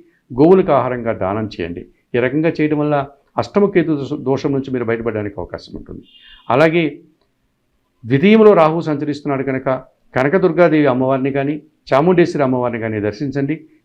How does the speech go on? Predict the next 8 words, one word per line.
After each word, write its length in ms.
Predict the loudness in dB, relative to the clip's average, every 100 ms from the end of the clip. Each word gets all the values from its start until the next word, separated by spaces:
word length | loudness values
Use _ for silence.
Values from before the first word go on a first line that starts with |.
| -2
శ్రీదేవి 420 | 2 4 4 4
ఖడ్గమాల 440 | 0 0 0 2 0
స్తోత్రం 420 | -2 -6 -4 -6
ప్రతినిత్యం 480 | -4 -4 -4 -4 -4
చదువుకోండి. 540 | -4 -6 -6 -6 -6 -8 _ _ _ -2
అలాగే 280 | 0 0 0 0
ఎర్రటి 300 | 0 0 -2
పండ్లను 440 | -4 -2 -2 -4